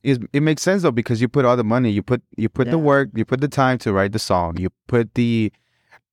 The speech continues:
Speaker 1: the money to go to the studio to pay for it. You take the time to make sure it's correctly, and then you distribute. You come up with, like you said,
Speaker 2: I know.
Speaker 1: everything. The
Speaker 2: And then, and then what are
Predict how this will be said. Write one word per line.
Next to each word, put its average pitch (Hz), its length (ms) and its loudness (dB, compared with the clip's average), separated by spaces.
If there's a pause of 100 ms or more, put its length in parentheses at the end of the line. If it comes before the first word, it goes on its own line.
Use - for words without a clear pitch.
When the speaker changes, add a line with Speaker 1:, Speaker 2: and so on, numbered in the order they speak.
Speaker 1:
the 123 100 0
money 131 320 2
to 113 160 0
go 104 180 4
to 107 160 -2
the 101 120 0
studio 98 360 0
to - 160 -4
pay 95 200 0
for 82 240 -2
it. 90 80 -2
You 113 240 4
take 113 300 -2
the 104 100 -2
time 104 300 0
to - 120 -4
make 95 180 0
sure 95 240 0
it's 92 140 0
correctly, 95 640 0
and 92 80 -2
then 101 200 2
you 98 480 2
distribute. 101 580 0
You 98 140 0
come 101 220 -2
up 98 100 0
with, 95 220 -4
like 92 180 0
you 98 80 -2
said, 101 220 0
Speaker 2:
I 104 160 0
know. 101 180 -6
Speaker 1:
everything. 107 640 0
The 95 140 0
Speaker 2:
And 95 100 -2
then, - 140 -8 (800)
and 202 140 2
then 208 80 2
what 214 80 2
are - 20 4